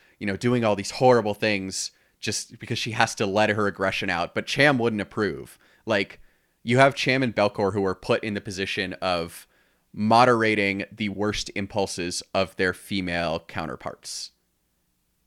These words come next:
And it's, and, and that's a way of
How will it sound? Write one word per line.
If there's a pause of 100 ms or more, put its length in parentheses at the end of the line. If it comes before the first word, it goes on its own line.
(140)
And
it's, (320)
and,
and
that's (180)
a
way
of